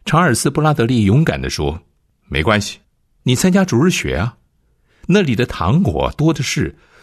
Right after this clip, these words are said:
就像是一间免费的糖果店。” <laughs> 当然，查尔斯说的有点夸张了，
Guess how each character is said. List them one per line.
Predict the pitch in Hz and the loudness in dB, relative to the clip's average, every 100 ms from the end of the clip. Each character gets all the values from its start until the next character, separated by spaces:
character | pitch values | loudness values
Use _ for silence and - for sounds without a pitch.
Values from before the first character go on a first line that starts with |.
| - | -6
就 | - | -2
像 | 196 170 | 0 0
是 | 135 120 | 0 -2
一 | |
间 | 120 143 | 0 0
免 | 135 113 85 | 2 4 2
费 | 101 160 | 2 0
的 | 107 | 0
糖 | - 98 | -2 -2
果 | 127 | -2
店。” | - 110 87 - _ _ _ _ - - | -2 -4 -4 -12 _ _ _ _ -20 -6
<laughs> | - - 101 78 | -4 -4 -6 -4
当 | 87 85 | -2 -2
然， | 71 - - - | -2 -6 -16 -18
查 | - 101 | -8 -4
尔 | 76 | -4
斯 | - 80 | -4 -6
说 | 95 | -4
的 | 82 | -4
有 | 69 | -2
点 | 67 67 | -4 -6
夸 | - 69 | -6 -4
张 | 90 85 | -2 -4
了， | 98 | -4